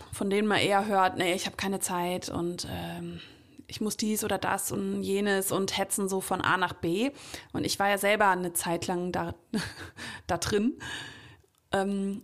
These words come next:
und weiß auch heute, warum das so war, weil ich irgendwie geglaubt hab, das, ähm, gibt mir selber ein Gefühl von, ich bin am Leben und ich hab was zu tun und das gibt mir eine Wichtigkeit.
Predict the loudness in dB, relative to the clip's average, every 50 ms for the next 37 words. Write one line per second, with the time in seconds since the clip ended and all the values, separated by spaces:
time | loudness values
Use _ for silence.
0 | -6 -2 0 4 6 8 8 8 6 4 2 2 4 4 4 4 4 2 2 2
1 | 2 2 2 2 4 4 4 2 2 2 0 2 4 4 4 6 6 4 4 4
2 | 2 0 0 -2 -2 -2 0 0 0 0 -2 -2 -2 -2 -2 -2 -2 -2 -2 -4
3 | -4 -4 -4 -4 -4 -4 -2 -4 -6 -6 -6 -6 -4 -4 -4 -4 -4 -6 -6 -8
4 | -8 -12 -16 -20 _ _ _ -14 -14 -14 -16 -20 -20 -18 -6 -4 -4 -2 0 0
5 | 0 2 4 6 6 8 8 6 6 4 0 -2 -4 -4 -2 -2 -2 -2 -2 0
6 | 0 0 0 0 -2 -4 -4 -6 -8 -12 -12 -10 -6 -4 -2 0 2 2 4 4
7 | 4 6 6 4 4 4 2 0 0 2 2 2 2 2 0 -2 -4 -4 -4 -4
8 | -4 -4 -4 -2 -2 -2 -2 -2 -2 -2 0 2 2 2 2 2 2 2 0 0
9 | 0 0 -2 -2 0 0 -2 -2 -2 -2 -2 0 0 0 0 0 0 0 0 0
10 | -2 -2 -2 -2 0 0 2 2 0 -2 -4 -6